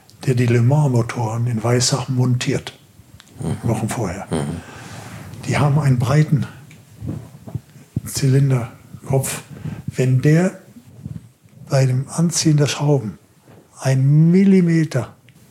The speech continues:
Speaker 1: abweicht, läuft ein Lager aus, ist gelaufen. Das Rennen ist, Rennen ist zu Ende. Schon der darf keinen Fehler machen. Und das ganze Rennen hindurch gilt das für jedermann. Und da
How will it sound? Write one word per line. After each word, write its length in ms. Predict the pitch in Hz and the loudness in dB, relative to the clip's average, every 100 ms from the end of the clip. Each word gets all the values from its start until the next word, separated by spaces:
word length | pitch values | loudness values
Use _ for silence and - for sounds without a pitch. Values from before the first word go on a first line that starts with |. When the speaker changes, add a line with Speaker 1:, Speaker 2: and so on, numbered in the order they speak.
| _ _ - - - - | _ _ -20 -20 -20 -12
Speaker 1:
abweicht, 640 | 135 - 110 107 - - - - - - - - | -10 -8 -6 -6 -8 -14 -20 -16 -14 -14 -16 -6
läuft 300 | 131 131 - | -2 0 0
ein 80 | 123 | -2
Lager 280 | 123 131 135 | 2 2 2
aus, 460 | 127 123 - - - - - - - - - | -2 -4 -6 -8 -14 -20 -20 -20 -20 -20 -12
ist 140 | - | -8
gelaufen. 380 | - 123 113 - | -4 -2 -4 -6
Das 200 | - - | -14 -8
Rennen 140 | 123 120 | -4 -4
ist, 180 | - 220 - - | -4 -8 -12 -6
Rennen 200 | 135 131 | -2 -2
ist 100 | 135 | -2
zu 80 | 165 | -2
Ende. 240 | 165 151 - - - 78 78 - - - | -2 -4 -6 -12 -10 -10 -10 -14 -16 -6
Schon 460 | - 156 170 170 | -2 4 6 6
der 220 | 165 170 | 4 2
darf 360 | 156 156 151 - - - | 2 2 2 0 -6 -6
keinen 960 | - 165 170 170 185 - 143 143 139 - - | 0 4 4 4 0 -2 0 2 0 -4 -8
Fehler 340 | - 139 113 | 0 2 2
machen. 300 | 98 - 113 - | -2 -6 -12 -10
Und 220 | 135 127 - - | -8 -8 -4 -2
das 300 | 135 - - | -2 -2 -2
ganze 640 | 156 175 196 - 170 170 - 120 | 2 4 4 2 2 0 0 -2
Rennen 280 | 135 147 131 | 2 2 2
hindurch 580 | 135 127 127 131 127 - - - - | 0 2 2 0 -2 -8 -16 -8 0
gilt 280 | 143 139 143 | 2 2 2
das 180 | 123 | 0
für 220 | - - 120 | 0 -2 -2
jedermann. 680 | 110 131 143 110 98 95 80 - - 78 73 80 - - | 0 2 2 2 -2 -6 -8 -16 -12 -10 -10 -14 -16 -8
Und 300 | - 120 117 | -2 0 2
da 340 | 131 151 160 | 2 2 2